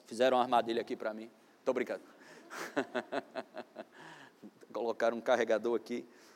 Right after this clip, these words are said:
Então, essa é uma das, um dos momentos mais difíceis ou desafiadores na vida de um cristão, quando a incerteza te visita. A Bíblia diz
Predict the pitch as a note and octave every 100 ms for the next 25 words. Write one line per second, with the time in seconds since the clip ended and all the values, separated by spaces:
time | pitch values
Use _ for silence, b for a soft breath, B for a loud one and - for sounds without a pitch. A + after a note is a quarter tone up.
0 | b D3 D3 G#3 F3 - - - G#3+ A#3
1 | A#3+ A3+ A3 G3+ G3 E3+ - - - -
2 | C#3 F3+ F#3 D#3+ F#3 E3+ G3 G#3 D3+ C3
3 | C#3+ F3+ G#3 G3 D3+ F3+ - - A#3+ A3+
4 | D#3+ C3 - - b b b - G3+ D#3
5 | A#3+ F#3+ G#3 - G3+ C#3+ A3 G#3 D3+ F3
6 | D#3 A3 F#3+ F#3 F3 D#3 - E3+ F#3 A#3
7 | b b b - G3+ G#3+ G3 F#3+ A3 -
8 | A3 A3 - A3 A#3+ D#3+ D3+ B2+ - -
9 | G#3 F#3 C3+ G3 E3+ G#2+ - b b b
10 | _ - D3 C#3+ C4 G#3+ F3+ A3 A3 -
11 | -